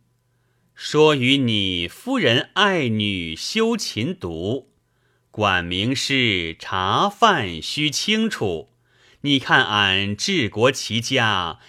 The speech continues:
也则是数卷书。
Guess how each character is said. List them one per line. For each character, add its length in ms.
也 280
则 240
是 540
数 540
卷 380
书。 480